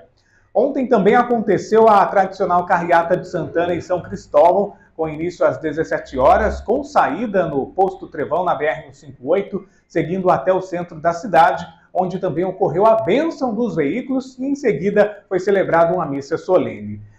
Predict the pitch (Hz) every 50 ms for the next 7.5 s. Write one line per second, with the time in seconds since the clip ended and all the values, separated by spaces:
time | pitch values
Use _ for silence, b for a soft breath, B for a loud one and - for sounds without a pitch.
0 | b b b 170 220 226 220 208 208 208 214 214 220 214 254 247 220 202 214 214
1 | 233 214 226 208 160 170 185 180 - 196 165 185 196 196 185 160 131 160 170 180
2 | - 202 185 - - 156 143 160 208 208 208 202 - 208 170 160 160 151 - -
3 | 180 156 160 165 170 175 185 - 196 185 139 - 185 180 - - 220 240 269 262
4 | - - 180 165 170 175 185 202 214 208 214 - - _ _ - - - 180 165
5 | 170 170 - - 180 180 180 175 175 160 - - 185 170 151 160 180 185 175 -
6 | - - 180 196 202 214 208 - - 185 160 156 175 196 208 202 196 - - -
7 | - 156 147 131 127 - 127 127 120 -